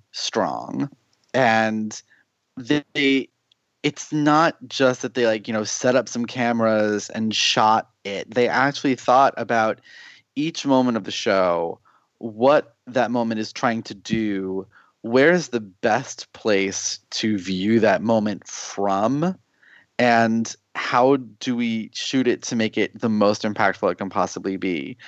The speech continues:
There is a moment in, um, Act Two where I, when I saw it on stage,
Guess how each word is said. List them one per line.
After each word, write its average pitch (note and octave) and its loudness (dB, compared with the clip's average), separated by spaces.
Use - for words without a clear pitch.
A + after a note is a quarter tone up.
There B2 4
is D#3 2
a C3+ 0
moment G#2+ 0
in, G2+ -6
um, F#2+ 0
Act A2+ 0
Two G2 -2
where G#2+ -2
I, A#2+ 2
when B2 2
I B2+ 4
saw C3+ 4
it G2 -4
on A#2 -6
stage, A2+ -4